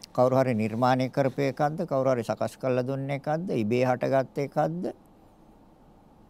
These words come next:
නෑ. ප්‍රත්‍යයෙන් උපන් ධර්මයක්.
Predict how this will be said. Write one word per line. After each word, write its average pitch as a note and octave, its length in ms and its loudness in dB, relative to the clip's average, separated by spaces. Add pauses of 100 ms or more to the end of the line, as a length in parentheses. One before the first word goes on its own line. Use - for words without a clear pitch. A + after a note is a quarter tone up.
(500)
නෑ. G2 240 -8 (1200)
ප්‍රත්‍යයෙන් G#2+ 520 -4
උපන් F2+ 240 -8
ධර්මයක්. - 420 -14